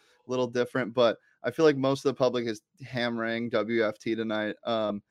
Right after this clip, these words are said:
Speaker 2: the thing that is something to note, uh, pointed out by my good friend Jack Fitzgerald, uh, he's a diehard Giants fan. Daniel Jones is four and oh against Washington football team. But something I found when I was digging out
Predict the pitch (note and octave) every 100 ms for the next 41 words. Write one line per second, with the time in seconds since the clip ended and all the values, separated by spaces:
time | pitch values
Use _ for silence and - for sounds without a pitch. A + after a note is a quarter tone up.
0 | _ _ _ _ C#3 C#3 B3 D#4 C4 -
1 | D3+ C#3+ - - G3 G3+ D#3+ C#3 B2 B2
2 | B2 A2 - A2 G#2 G2 - - D3 C3
3 | B2 B2 A2+ A2 G#2+ A2+ - A2+ G2+ A2
4 | G#2+ - D#2+ - G#2+ G#2 G#2+ G2 _ _
5 | _ - A#2 G#2+ G#2 C3 A2 G#2+ A#2 A#2
6 | A#2 A#2+ A2 G#2+ A2+ A2+ G#2 A2+ A2+ C#3+
7 | G#3+ G3 C3+ D3+ D3 A#2+ - - D3+ E3
8 | D3 A#2 G#2 F2+ - G#2+ F#2 - - A#2
9 | A2 G#2+ F2 - F#2+ G2 - F#2 E2+ _
10 | _ _ - B2+ C3+ - A3+ E3+ C#3 C#3
11 | D3 C#3 A#2+ A#2+ A2 G#2+ G#2+ A#2 A2 A2+
12 | A2 G#2+